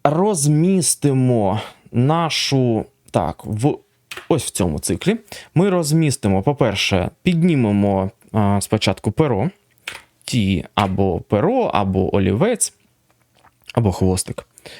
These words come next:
Ті ап. Відкрили, закрили дужки. Далі переміщуємо в координати по іксу і по ігреку. Це у нас буде ті go to.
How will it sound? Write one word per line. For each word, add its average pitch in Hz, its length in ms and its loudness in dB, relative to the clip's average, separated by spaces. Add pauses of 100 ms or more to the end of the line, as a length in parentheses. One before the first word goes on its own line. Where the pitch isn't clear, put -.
(220)
Ті 107 380 -2
ап. 113 200 0 (1300)
Відкрили, 120 440 0
закрили 120 400 0
дужки. 113 400 -4 (600)
Далі 113 260 2
переміщуємо 143 880 2
в 123 300 0
координати 131 920 0
по 113 260 0
іксу 110 280 0
і 98 60 2
по 95 180 0
ігреку. 110 400 0
Це - 120 0
у 101 60 0
нас 101 200 0
буде 104 240 0 (160)
ті 113 380 0
go 113 360 0
to. 110 300 0